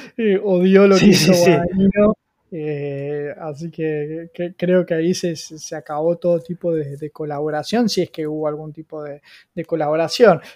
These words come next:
Speaker 1: Pero es, eh, lo que hay, hizo Guanai-, Guadagnino es un poco lo que hizo Kubrick, eh, en El Resplandor con la obra original de,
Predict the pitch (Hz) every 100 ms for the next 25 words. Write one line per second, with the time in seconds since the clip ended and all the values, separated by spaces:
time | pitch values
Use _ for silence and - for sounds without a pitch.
0 | _ 180 180 180 226 247 247 214 - -
1 | - _ - 175 156 156 151 143 143 151
2 | 220 185 180 262 277 - 262 - 214 175
3 | 175 170 196 233 269 254 - 196 185 196
4 | 254 254 202 175 165 175 170 156 165 -
5 | 165 - 185 185 185 175 160 _ 165 151
6 | 147 143 131 143 156 147 147 147 147 -
7 | 147 165 175 170 156 143 139 135 143 151
8 | 143 147 143 160 156 151 147 143